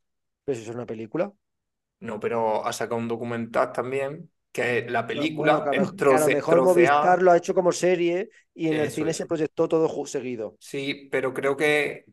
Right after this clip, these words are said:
Speaker 2: que la serie incluye más cosas que lo que
Speaker 1: ¿Ah,
Speaker 2: se
Speaker 1: sí?
Speaker 2: proyectó en el cine. Y la
Speaker 1: Ah,
Speaker 2: verdad
Speaker 1: pues no
Speaker 2: que,
Speaker 1: sé.
Speaker 2: que mola mucho, ¿eh?
Speaker 1: Sí. Pues, eh, según expertos en Tangana, que es una amiga mía que se llama Irene, dice que, no sé si viste la entrevista que hizo Tangana con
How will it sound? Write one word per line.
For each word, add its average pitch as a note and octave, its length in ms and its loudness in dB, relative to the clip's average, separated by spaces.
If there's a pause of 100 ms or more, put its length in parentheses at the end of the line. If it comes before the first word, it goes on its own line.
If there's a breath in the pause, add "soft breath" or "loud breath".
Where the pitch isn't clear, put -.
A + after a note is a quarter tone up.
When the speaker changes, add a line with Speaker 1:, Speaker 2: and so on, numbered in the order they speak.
(100)
Speaker 2:
que C#3 140 -2
la C3+ 160 0
serie D#3+ 600 -2 (160)
incluye C#3+ 460 -4
más C#3 160 -2
cosas C3 380 -4
que B2+ 420 -2
lo B2+ 120 -4
que D#3+ 80 -4
Speaker 1:
¿Ah, - 20 -2
Speaker 2:
se C3 120 -6
Speaker 1:
sí? - 0 -
Speaker 2:
proyectó B2 420 -4
en B2 80 -10
el A#2 140 -12
cine. G#2+ 280 -14 (480)
Y B2 140 -6
la A#2 100 0
Speaker 1:
Ah, - 20 0
Speaker 2:
verdad A#2 240 0
Speaker 1:
pues - 20 -10
no B2 120 2
Speaker 2:
que, B2 140 -4
Speaker 1:
sé. - 20 -16
Speaker 2:
que B2 100 -2
mola A#2+ 240 -2
mucho, A#2+ 420 -10
¿eh? A#2+ 100 -16 (560)
Speaker 1:
Sí. F3+ 340 -6 (360 soft breath)
Pues, D3+ 320 -4
eh, C#3 320 -2
según C#3+ 360 -2
expertos E3+ 460 0
en D#3 200 -4
Tangana, D#3+ 380 0
que D#3 80 -4
es B2+ 80 -10
una C#3+ 100 -6
amiga C3+ 220 -4
mía C3 80 -8
que B2+ 80 -8
se B2+ 60 -10
llama B2+ 140 -6
Irene, C#3+ 280 -8 (400 loud breath)
dice E3 420 6
que, D#3+ 320 6
no D3 60 0
sé C#3+ 80 -6
si D#3+ 80 -2
viste D3+ 140 0
la D3+ 60 2
entrevista D3 440 -4
que D3 80 -4
hizo D3 400 2
Tangana C#3 500 2
con C3 840 0